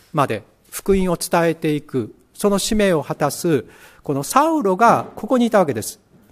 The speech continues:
八章一節。サ-、サウロはステ-、ステパノを殺すことに賛成していたと。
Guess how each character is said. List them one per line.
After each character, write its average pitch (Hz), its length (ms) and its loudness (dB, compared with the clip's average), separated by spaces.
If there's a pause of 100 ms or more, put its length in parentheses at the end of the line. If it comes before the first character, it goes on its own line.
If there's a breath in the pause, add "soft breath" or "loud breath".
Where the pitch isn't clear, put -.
(100)
八 196 140 2
章 156 140 2
一 131 80 0
節。 110 300 -10 (1300 soft breath)
サ-、 240 500 2
サ 262 240 4
ウ 247 80 2
ロ 170 120 2
は 160 180 4
ス 220 260 -4
テ-、 214 60 -14 (140)
ス - 80 -8
テ 226 120 2
パ 226 160 0
ノ 214 140 0
を 208 100 -6
殺 202 280 0
す - 60 -14
こ 202 120 -4
と 214 80 2
に 151 80 0
賛 156 180 0
成 151 100 -2
し - 120 -8
て 127 100 -10
い 113 60 -10
た - 120 -14
と。 - 80 -20